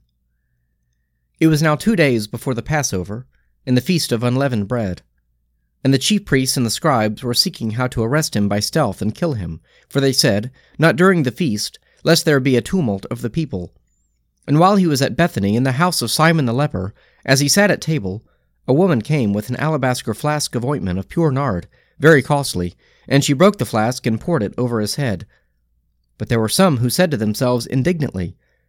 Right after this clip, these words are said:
"Why was the ointment thus wasted? For this ointment might have been sold for more than three hundred denarii and given to the poor." And they reproached her. But Jesus said,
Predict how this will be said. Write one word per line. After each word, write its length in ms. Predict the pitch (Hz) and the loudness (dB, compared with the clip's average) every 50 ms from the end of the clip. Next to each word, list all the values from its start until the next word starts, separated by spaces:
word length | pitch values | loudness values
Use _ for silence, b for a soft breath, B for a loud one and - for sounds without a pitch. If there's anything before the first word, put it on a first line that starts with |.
| _ _ - | _ _ -2
"Why 220 | - 139 180 196 | 2 4 4 4
was 300 | 185 147 139 135 135 131 | 4 4 2 2 0 0
the 140 | 123 139 135 - | 0 -2 0 0
ointment 360 | 175 190 175 - 117 - - | 0 0 2 2 0 0 2
thus 240 | - 160 156 - - | 2 2 2 2 0
wasted? 460 | 151 180 180 - - 90 85 85 - _ _ _ _ _ _ _ | 0 0 0 -2 -2 -4 -6 -6 -6 _ _ _ _ _ _ _
For 140 | _ - 151 | _ 0 2
this 180 | 156 160 - - - | 4 4 2 2 2
ointment 340 | 202 220 - - 113 113 - | 2 2 2 2 0 0 0
might 160 | 135 143 151 | 0 0 2
have 80 | 147 131 | 2 0
been 140 | 143 131 | 0 0
sold 360 | 123 - 196 202 170 123 101 104 | 0 2 2 2 2 2 0 -2
for 120 | - 135 | -4 -4
more 180 | 139 151 147 139 | -2 0 -2 0
than 180 | 127 120 113 | 0 -2 -2
three 220 | 110 - 175 175 143 | -2 -2 -2 -2 0
hundred 380 | 131 165 196 175 135 113 107 | 0 2 2 2 2 0 -2
denarii 520 | 113 123 156 175 160 113 98 95 95 95 b b b b b | -2 0 0 0 2 2 0 0 0 -2 b b b b b
and 120 | 131 131 | 0 2
given 280 | 139 214 196 143 113 107 | 4 4 4 4 2 0
to 60 | 104 | 0
the 100 | 113 - | -2 -4
poor." 440 | - - 185 151 120 98 90 - _ _ _ _ _ _ _ _ _ _ _ _ | -2 -2 0 0 0 -2 -4 -6 _ _ _ _ _ _ _ _ _ _ _ _
And 140 | - 143 156 | 2 2 4
they 60 | 156 | 4
reproached 540 | 156 156 - - - 208 220 - - - - | 2 0 -2 2 2 2 2 0 -4 -8 -8
her. 200 | 90 85 - - _ _ _ _ _ _ _ _ _ _ _ _ _ - | -8 -8 -8 -14 _ _ _ _ _ _ _ _ _ _ _ _ _ -6
But 120 | 104 87 | -6 -4
Jesus 360 | - - 165 160 131 120 - | 0 0 0 0 0 0 0
said, 340 | - 120 110 107 107 107 b | 2 2 2 0 0 -2 b